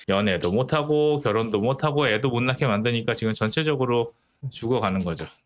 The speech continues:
지금 제가 볼 때는 이, 이 엔터테인 산업의 큰 축인 게 놀이공원인데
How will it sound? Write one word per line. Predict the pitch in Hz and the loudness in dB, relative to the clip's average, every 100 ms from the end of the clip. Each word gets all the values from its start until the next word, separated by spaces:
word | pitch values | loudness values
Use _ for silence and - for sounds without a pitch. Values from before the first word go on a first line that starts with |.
| _ _ _ - | _ _ _ -6
지금 | 190 190 185 185 185 180 165 156 | -2 0 2 0 0 0 -2 -2
제가 | 165 175 196 | 0 0 0
볼 | 180 | 0
때는 | 185 185 180 | 0 2 2
이, | 143 151 | 2 2
이 | 127 180 165 | 2 2 2
엔터테인 | 151 196 196 208 196 190 | 0 0 0 2 2 2
산업의 | 190 190 196 190 190 175 170 175 | 2 2 2 2 2 2 2 0
큰 | - - 277 269 247 | -4 -2 0 2 0
축인 | - 247 233 226 | 0 -2 0 2
게 | 190 160 156 | 2 2 2
놀이공원인데 | 131 160 139 123 117 107 120 143 113 92 | 2 2 0 0 0 0 0 0 0 -4